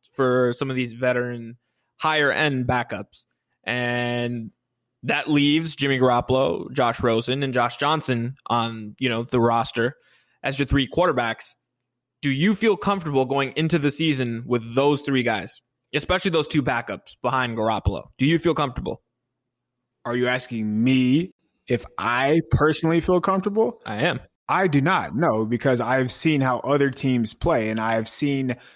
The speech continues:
Speaker 2: Matt Stafford play, and I know who Sean McVay is, and I know that the forty-niners do not have a chance in this scenario. And, and that's probably just being too, um, hyperbolic, but I just think that you are betting against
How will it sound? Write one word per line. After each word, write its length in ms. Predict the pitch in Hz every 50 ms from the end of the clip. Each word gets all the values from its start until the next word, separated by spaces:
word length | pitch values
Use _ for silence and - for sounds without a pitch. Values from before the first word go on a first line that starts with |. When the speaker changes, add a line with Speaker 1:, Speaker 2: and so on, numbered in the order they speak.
| _ _ _ _
Speaker 2:
Matt 280 | - 117 135 131 120 -
Stafford 520 | - - 160 165 180 - - 135 107 92
play, 180 | - 113 110 110
and 100 | 113 113
I 120 | 113 113
know 380 | 113 110 113 120 135 151 165 151
who 160 | 131 147 139
Sean 300 | 117 - - 135 135 131
McVay 420 | 127 113 104 104 135 156 165 123 110
is, 200 | 110 110 101 104
and 100 | 110 110
I 60 | 107
know 200 | 117 131 135 135
that 140 | 131 - -
the 80 | 117
forty-niners 680 | - - 143 131 127 127 127 127 127 127 131 127 123
do 140 | 113 - 120
not 260 | 113 123 143 156 - -
have 180 | - 139 123
a 80 | 117 110
chance 560 | - - 190 156 120 113 117 120 - - - - - - - _
in 200 | - 127 123 120
this 200 | 135 151 147 -
scenario. 460 | - - 131 143 151 139 120 - 117 127
And, 260 | 151 160 170 180 170
and 180 | 180 196 196
that's 160 | 208 190 180 -
probably 280 | - 190 151 143 139
just 160 | 123 123 110
being 200 | - 135 131 127
too, 320 | 120 - 135 127 120 120 113 - - - - - _ _
um, 200 | - 120 120 107
hyperbolic, 640 | 110 113 139 127 120 120 113 123 120 120 120 120 - _
but 300 | 131 127 123 123 - _ _ _ _ _ _ _ _ _ _ _ _ _ _ _ _ _ _ _ _ _ _ - _
I 140 | - 156 170
just 320 | 175 202 - - - -
think 240 | 151 151 147 113 -
that 400 | 120 113 110 104 101 101 92 - _ _ _
you 200 | - 127 120 135
are 120 | 117 107
betting 320 | 104 92 131 135 147 151 147
against 400 | 143 131 135 135 127 - -